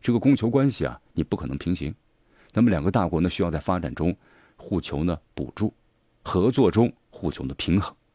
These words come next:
这样才有利于两国人民的各自利益。但是现在的话呢，我们说了，美国作为这个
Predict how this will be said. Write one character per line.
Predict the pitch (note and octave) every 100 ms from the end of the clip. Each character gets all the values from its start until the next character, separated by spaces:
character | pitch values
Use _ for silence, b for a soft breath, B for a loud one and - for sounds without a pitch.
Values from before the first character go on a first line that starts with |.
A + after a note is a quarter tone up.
| _ -
这 | C3+
样 | G#2
才 | G2
有 | G2+
利 | D2+
于 | F#2
两 | E2 C2
国 | D#2
人 | D#2
民 | D2
的 | D#2
各 | - C2
自 | C#2+
利 | C#2+
益。 | - b b b b
但 | C3+
是 | D3
现 | E3 D3
在 | C#3
的 |
话 | A#2 F2
呢， | D2
我 |
们 | C2
说 | C#2+ D2
了， | -
美 | D#2 D#2+
国 | D#2 F2+ G#2+ _ _ _ _ _ _ _ -
作 | G#2+
为 | G2+
这 | G2+
个 | F#2+ E2 D2+